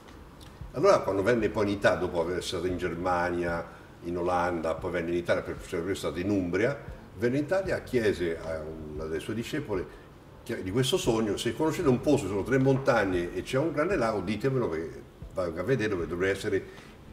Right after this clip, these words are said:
il luogo dove io dovrò fondare l'ashram."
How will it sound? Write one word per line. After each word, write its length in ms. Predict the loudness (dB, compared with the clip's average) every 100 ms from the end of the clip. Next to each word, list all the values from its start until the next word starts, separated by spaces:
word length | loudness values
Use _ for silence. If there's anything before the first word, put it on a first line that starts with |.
| -16
il 180 | -6 -2
luogo 280 | 6 6 6
dove 300 | 4 2 4
io 140 | 4 4
dovrò 280 | 2 0
fondare 420 | 0 0 4 4 6
l'ashram." 560 | 4 2 -2 -4 -4